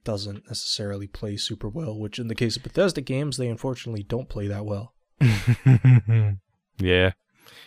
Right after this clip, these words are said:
Speaker 2: I mean, they are kinda buggy. It's, it's
Speaker 1: Yeah.
Speaker 2: Bethesda. And not even to mention Fallout seventy-six.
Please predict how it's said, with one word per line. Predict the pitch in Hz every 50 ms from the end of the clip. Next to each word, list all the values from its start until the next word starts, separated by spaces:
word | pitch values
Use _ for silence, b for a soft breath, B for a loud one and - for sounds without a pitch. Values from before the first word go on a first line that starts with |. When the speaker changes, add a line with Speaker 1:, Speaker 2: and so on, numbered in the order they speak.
| B B
Speaker 2:
I | - 107
mean, | 98 92 90
they | 98
are | 92 90
kinda | 87 - - 85 82
buggy. | 85 85 85 85 82 85 - _ _ _ _ _ _ _ _ _ _ _ _ _ 120
It's, | 104 95 - -
it's | 104 98 - -
Speaker 1:
Yeah. | - 95
Speaker 2:
Bethesda. | - 113 104 98 101 - 87 85 - _ _ _ _ _ _ _ _ _ _ _ _ _ _ _ _ _ _ _ _ -
And | 104 104 98
not | 101 98 98
even | 101 92 92 90
to | 87 87
mention | 90 90 90 87 - 87 82 82
Fallout | - 90 87 87 -
seventy-six. | - 90 92 - - 98 - - - - -